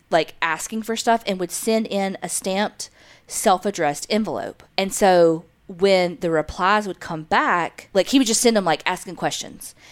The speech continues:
And so when the reply would come back with the out-of-state postmark,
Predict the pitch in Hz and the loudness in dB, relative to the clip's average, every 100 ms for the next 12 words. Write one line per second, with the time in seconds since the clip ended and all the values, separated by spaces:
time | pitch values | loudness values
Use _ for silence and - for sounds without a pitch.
0 | - - 196 214 190 190 175 165 160 208 | -10 -4 0 4 4 2 0 -2 -2 2
1 | 226 240 190 - 156 214 214 - 190 170 | 2 2 -2 -4 0 2 2 0 -4 -4
2 | 151 160 156 - 165 139 120 - - 285 | -2 -2 -2 -4 -2 -2 -4 -4 2 2
3 | - 147 127 - - | 2 -6 -6 -10 -16